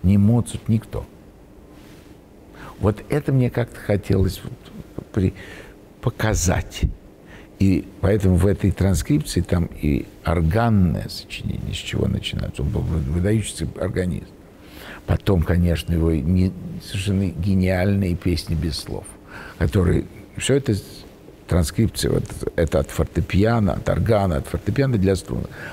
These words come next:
Потом потрясающая пьеса для струнного ква-, ква-, квартета, одна из частей, поздний, не, не изданный тогда квартет. И совершенно божественный хорал. Он был еврей по рождению, но он перешёл,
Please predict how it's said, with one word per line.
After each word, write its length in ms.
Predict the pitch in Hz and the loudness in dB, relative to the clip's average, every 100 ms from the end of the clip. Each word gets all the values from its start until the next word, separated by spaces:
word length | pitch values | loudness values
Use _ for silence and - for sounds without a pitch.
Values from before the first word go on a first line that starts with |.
| - | -6
Потом 460 | - 92 - 123 113 | -2 0 0 0 0
потрясающая 880 | 95 92 107 95 - 104 107 - 104 | 0 0 2 2 2 2 2 0 -4
пьеса 340 | - 95 85 | 0 -2 0
для 140 | 92 82 | -2 -2
струнного 420 | - 85 87 71 | -2 -2 0 -2
ква-, 380 | - 73 71 - | -2 -2 -2 -4
ква-, 300 | - 73 65 | -4 -2 -2
квартета, 500 | - 80 - 78 73 | -2 -2 0 0 0
одна 240 | 73 90 | 0 -2
из 120 | 82 | -2
частей, 580 | - 76 - 62 50 - - - | -4 -8 -8 -8 -8 -10 -14 -2
поздний, 480 | 107 98 - - - - - - - - | 2 2 0 -6 -10 -16 -18 -18 -14 2
не, 460 | 92 95 196 98 95 | 4 6 6 4 4
не 420 | 101 98 101 101 | 4 6 6 4
изданный 440 | 76 - 80 73 | 2 -2 -2 -2
тогда 520 | 71 73 58 - - - - - - - | -2 -2 -2 -2 -4 -8 -20 -20 -20 -8
квартет. 600 | - 85 - - 52 - - - | -2 0 -2 -2 -2 -4 -18 -4
И 340 | 143 175 190 175 - - - - - - - | 2 4 4 0 -8 -20 -20 -20 -20 -20 -10
совершенно 420 | - 95 - 98 | 0 0 2 2
божественный 680 | 82 87 82 101 85 - 82 | 2 2 0 -2 -2 -2 -2
хорал. 480 | - 73 - - - - - - - - - - | 0 -2 -2 -6 -12 -20 -20 -20 -20 -20 -10 0
Он 200 | 92 85 | 4 6
был 140 | 87 | 4
еврей 500 | 82 87 85 90 85 | 4 4 4 4 2
по 300 | - 76 67 | 0 0 2
рождению, 640 | 67 73 87 107 117 107 | 2 0 2 2 4 4
но 100 | 90 | 4
он 120 | 82 80 | 2 0
перешёл, 580 | 80 80 73 85 69 | 0 -2 -2 -2 -2